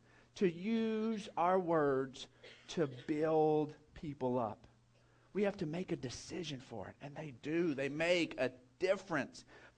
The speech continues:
First Thessalonians five eleven says, "Therefore encourage one another and build each other up, just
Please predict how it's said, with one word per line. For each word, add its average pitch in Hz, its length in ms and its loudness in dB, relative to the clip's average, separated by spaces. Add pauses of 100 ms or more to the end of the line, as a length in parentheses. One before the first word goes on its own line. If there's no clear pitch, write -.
(120)
First 170 160 6
Thessalonians 190 600 6
five 190 260 8
eleven 196 400 10
says, 170 240 2
"Therefore 214 400 6
encourage 233 460 6
one 233 160 2
another 214 380 6
and 160 280 0
build 202 340 4
each 208 200 0
other 170 240 6
up, 147 180 6 (160)
just 208 500 6